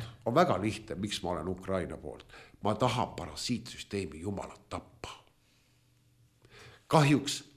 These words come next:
Venemaa taga on jumal. Mina olen jumala tapja. Ja vaata, nüüd ma saan ka aru, miks see info, et ma kahesõlmeline olen,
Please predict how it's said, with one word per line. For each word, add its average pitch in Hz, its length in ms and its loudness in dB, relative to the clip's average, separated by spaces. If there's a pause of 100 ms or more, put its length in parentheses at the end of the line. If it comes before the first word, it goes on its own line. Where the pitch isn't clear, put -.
(120)
Venemaa 113 520 0 (180)
taga 85 380 -4 (220)
on 87 180 -8
jumal. 92 360 -8 (760)
Mina 160 220 10
olen 117 300 8
jumala 117 360 6
tapja. - 500 -4 (2500)
Ja 120 100 8
vaata, 147 260 8
nüüd 185 160 8
ma 135 80 8
saan 135 240 6
ka 151 140 12
aru, 139 180 10
miks 139 360 4 (320)
see 147 260 12
info, 143 320 10
et 98 160 4
ma 113 100 10
kahesõlmeline 120 960 10
olen, 80 300 0